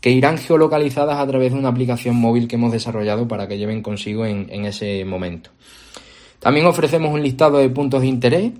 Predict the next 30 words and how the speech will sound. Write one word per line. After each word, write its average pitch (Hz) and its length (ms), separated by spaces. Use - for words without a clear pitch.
en 131 120
las 120 140
que 127 120
se 123 120
incluirán 127 400
momentos 139 500
clave 143 260
en 127 100
cada 123 220
una 127 160
de 123 60
las 117 120
procesiones 120 600
que, 107 500
que 117 120
son 120 180
de 127 60
interés 123 320
para 107 340
aquellos 123 360
que 123 120
vi-, 117 200
que 113 260
van 113 220
a 104 60
verlas 147 380
presencialmente 127 720
en 131 80
la 131 80
calle. 165 340